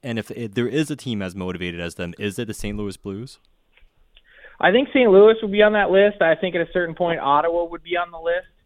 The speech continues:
Speaker 2: Um, I think Toronto is getting to that point, and maybe not in terms of urgency, but with the newfound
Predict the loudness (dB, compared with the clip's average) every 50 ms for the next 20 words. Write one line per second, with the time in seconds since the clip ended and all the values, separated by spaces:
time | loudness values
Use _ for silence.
0 | _ -20 -20 -20 -20 _ _ -10 -4 -2 0 0 0 2 0 0 0 -2 -4 -10
1 | -12 -14 -16 -20 -20 _ _ _ _ _ _ _ -20 _ 2 2 2 6 6 4
2 | 4 4 -4 -14 _ 2 4 6 6 8 6 6 6 6 6 6 4 2 4 4
3 | 4 4 4 2 2 2 4 4 4 4 2 -2 -2 -2 0 0 0 -2 -4 -8
4 | _ _ _ -14 -12 -6 -2 0 0 0 0 0 0 2 2 2 2 0 -2 -8
5 | -12 -8 -2 -2 -2 0 -2 -6 -4 0 2 2 2 2 0 -6 -10 -6 -4 -4
6 | -4 -2 2 2 2 2 2 -2 -4 -4 -4 -2 -2 -2 -2 -6 _ _ -8 -6
7 | -6 -4 0 2 2 2 2 0